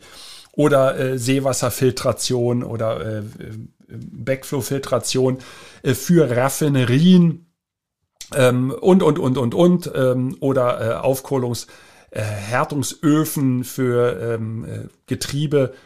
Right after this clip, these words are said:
für die Automobilindustrie. Egal, was sie tun, ähm, kulturelle Missverständnisse kosten Aufträge.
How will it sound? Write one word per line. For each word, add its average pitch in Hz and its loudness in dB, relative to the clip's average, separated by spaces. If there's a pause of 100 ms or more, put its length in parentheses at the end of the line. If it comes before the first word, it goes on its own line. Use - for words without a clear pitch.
(140)
für - -10
die 123 -4
Automobilindustrie. 123 -4
Egal, 185 -2
was 170 0
sie 175 -4
tun, 123 0 (220)
ähm, 131 -4
kulturelle 160 0
Missverständnisse 127 -4
kosten 120 -4 (100)
Aufträge. - -4